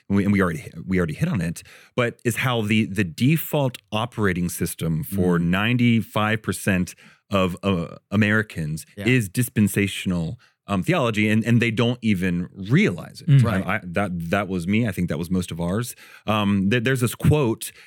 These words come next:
Speaker 1: that, um, Lewis has in The Abolition of Man.
Speaker 3: Mm.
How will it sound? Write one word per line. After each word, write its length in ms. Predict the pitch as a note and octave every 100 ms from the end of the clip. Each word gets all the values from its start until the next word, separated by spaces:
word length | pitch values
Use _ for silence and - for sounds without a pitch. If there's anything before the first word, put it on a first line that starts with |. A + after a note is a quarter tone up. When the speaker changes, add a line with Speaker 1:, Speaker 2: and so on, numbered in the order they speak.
| -
Speaker 1:
that, 320 | A2 G#2 G2 C2+
um, 240 | G2 F#2 F2+
Lewis 300 | A2+ A#2+ -
has 440 | - E2+ E2+ D#2+
in 200 | F#2+ F#2+
The 100 | G2
Abolition 480 | G3 A2 A2 - G2
of 80 | F2
Man. 340 | G#2 D#2+ C#2+ -
Speaker 3:
Mm. 200 | A#2+